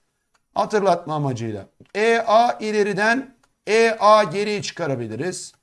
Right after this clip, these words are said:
Tabii soruya göre. Delta H eşittir diğer bir formülümüz ne? Kırılan bağlardan oluşan bağları çıkarabiliriz. Delta H'ı diğer türlü nasıl bulabiliriz? Soruda Hess yasasıyla bulabiliriz.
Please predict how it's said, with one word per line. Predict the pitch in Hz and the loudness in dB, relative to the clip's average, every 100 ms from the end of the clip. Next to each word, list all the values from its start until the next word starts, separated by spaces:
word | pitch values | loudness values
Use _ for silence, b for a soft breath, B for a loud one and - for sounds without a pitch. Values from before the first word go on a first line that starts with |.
| _ _ | _ _
Tabii | 185 180 | -6 -6
soruya | 147 185 175 160 | -4 -4 0 0
göre. | 131 123 175 190 - _ - | 0 -2 -4 -6 -12 _ -4
Delta | 147 214 220 220 | 2 2 0 -2
H | 233 165 | -2 -2
eşittir | - 220 180 220 185 | -4 -6 -6 -6 -4
diğer | 208 226 214 | 0 0 0
bir | 214 | -2
formülümüz | 202 202 202 202 202 190 | -4 -4 -4 -6 -6 -6
ne? | 165 214 220 | -6 -6 -8
Kırılan | - 180 202 214 226 226 | -6 -2 0 2 0 0
bağlardan | 214 220 220 220 220 214 233 254 247 - _ _ _ _ | 4 6 6 4 2 4 2 2 -4 -12 _ _ _ _
oluşan | 170 214 - 208 240 240 196 | -2 0 0 2 2 2 2
bağları | 175 151 143 120 | 2 2 -2 -4
çıkarabiliriz. | - 139 131 123 127 180 214 - - _ _ _ - | -6 -6 -6 -6 -4 -4 -4 -8 -16 _ _ _ -2
Delta | 208 226 220 196 180 | 0 0 0 0 2
H'ı | 147 135 147 | -2 -6 -4
diğer | 202 214 190 139 | 0 2 0 -2
türlü | 160 135 139 | -6 -6 -4
nasıl | 196 202 175 | -6 -6 -6
bulabiliriz? | 185 185 185 196 196 | -4 -4 -2 -2 -4
Soruda | - - 180 175 175 196 - b b b | -8 -8 -6 -4 0 0 -2 b b b
Hess | - 196 226 - - | -6 -2 -2 -4 -4
yasasıyla | 180 - 175 - 185 156 185 190 - - | -6 -4 -6 -2 -2 0 0 -2 -6 -10
bulabiliriz. | 147 151 170 117 98 - - | -4 -2 -2 -6 -10 -18 -20